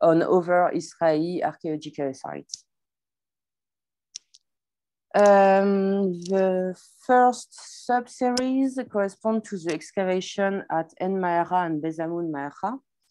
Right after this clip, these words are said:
It consists mainly of four excavation notebooks, three hundred and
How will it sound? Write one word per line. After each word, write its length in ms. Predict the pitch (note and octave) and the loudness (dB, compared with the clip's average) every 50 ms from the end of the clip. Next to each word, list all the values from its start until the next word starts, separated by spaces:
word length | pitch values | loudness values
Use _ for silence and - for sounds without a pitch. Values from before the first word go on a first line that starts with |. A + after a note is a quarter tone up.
| _ _ _ - - _ _ _ - | _ _ _ -20 -20 _ _ _ -4
It 180 | G#3+ G3+ - | -4 -4 -2
consists 380 | - G#3+ G3+ G3 - G3+ G3+ - | 0 0 0 0 -2 -4 -4 -2
mainly 380 | G3+ F#3+ G3 G3 G3+ G#3 G#3 - | -2 0 0 0 0 0 0 0
of 240 | - D#3+ D#3 D#3 - - - | 0 0 -2 -4 -8 -6 0
four 300 | A3 G#3+ G#3+ G#3+ G#3+ - | 2 4 6 6 4 2
excavation 720 | F3+ - - - - F3 E3 E3+ E3 E3 - E3+ E3 E3+ | -2 -8 -10 -8 -6 -4 -4 -4 -6 -6 -8 -10 -8 -6
notebooks, 580 | F3 F3+ E3+ D#3+ F#3 A3 A3+ G#3+ - - - - - - | -6 -8 -6 -6 -4 -4 -4 -4 -8 -14 -20 -20 -10 -4
three 180 | G3+ G3+ G3+ G3 | -2 0 0 2
hundred 480 | F#3 F3+ F3+ D#3+ E3+ F3+ F#3 F3+ E3+ | 2 0 0 0 0 0 0 0 0
and 240 | F3 D#3+ D#3 D3+ D#3 | -2 -2 -2 -4 -6